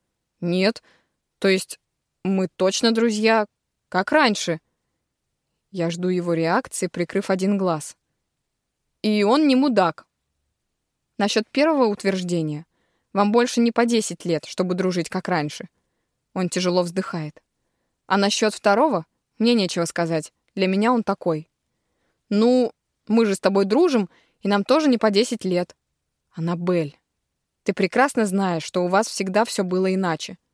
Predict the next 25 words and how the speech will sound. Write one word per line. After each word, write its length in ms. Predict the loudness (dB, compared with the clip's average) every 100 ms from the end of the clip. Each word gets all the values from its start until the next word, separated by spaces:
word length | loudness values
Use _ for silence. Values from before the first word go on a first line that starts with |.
| _ _ _ _ _ _ 0
Я 120 | 4
могу 220 | 4 2
почувствовать 560 | 2 2 0 0 0 0
жар, 280 | 2 2 2 _ _ _
исходящий 580 | -8 0 2 2 2 0
от 60 | -2
тебя 300 | 0 2 2
и 80 | 4
Леви, 380 | 2 4 2 -2 _ _ _ -16
стоя 320 | 2 4 4
в 60 |
другом 340 | 2 2 2 2
конце 320 | 0 0 0
коридора». 600 | 2 2 2 2 0 -6 _ _ _ _ _ -6
Он 120 | -4
театрально 520 | -2 0 2 2 2
обмахивает 520 | 0 0 -2 -4 -6
себя 220 | -4 -4 -4
руками. 460 | -4 -6 -8 -10 _ _ _ _ _ -8
«Прекрати», 640 | -4 0 0 0 -2 -2 0
смеюсь 480 | -2 -2 -2 -6
я, 180 | -4 -4
«всё 200 | 0 0
не 160 | 2 0
так». 400 | 2 0 0